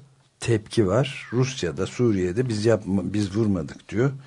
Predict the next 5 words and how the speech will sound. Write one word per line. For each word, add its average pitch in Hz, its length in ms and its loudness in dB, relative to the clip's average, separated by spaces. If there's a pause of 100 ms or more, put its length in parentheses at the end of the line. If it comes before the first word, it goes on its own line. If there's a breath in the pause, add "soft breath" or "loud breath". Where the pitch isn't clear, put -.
(200 loud breath)
İddialar 98 420 -2
gerçek 95 580 -2
dışı - 240 -10
demiş 80 260 -8
Suriye. 101 500 0